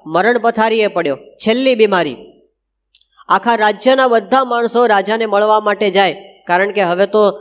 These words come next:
આ રાજા મરી જાય એવી પરિસ્થિતિ. તે મૂરખને થયું કે બધા મોટા માણસો મળે છે, ચલો આપણે પણ રાજાને મળવા જઈએ. અને જ્યારે પેલા રાજા સૂતા હતા અને મૂરખ મળવા માટે આવ્યો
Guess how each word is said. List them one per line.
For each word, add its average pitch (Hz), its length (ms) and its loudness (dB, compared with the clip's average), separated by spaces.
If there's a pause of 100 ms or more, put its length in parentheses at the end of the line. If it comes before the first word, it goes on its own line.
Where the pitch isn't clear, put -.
(160)
આ 170 100 0
રાજા 170 320 0
મરી 190 240 2
જાય 247 160 2
એવી 226 100 4
પરિસ્થિતિ. 180 520 -2
તે 165 160 -4
મૂરખને 202 440 0
થયું 214 200 -2
કે 214 60 -4
બધા 165 380 -2
મોટા 196 300 -2
માણસો 202 360 -2
મળે 196 200 2
છે, - 380 -10
ચલો 202 160 0
આપણે 180 280 -2
પણ 190 180 -4
રાજાને 160 360 -2
મળવા 151 300 -2
જઈએ. 135 240 -6 (360)
અને 175 420 0 (280)
જ્યારે 165 260 0
પેલા 175 260 -2
રાજા 156 280 0
સૂતા 170 340 -2
હતા 190 280 -2 (260)
અને 156 180 -4
મૂરખ 165 380 0
મળવા 160 320 0
માટે 170 240 -2
આવ્યો 175 300 2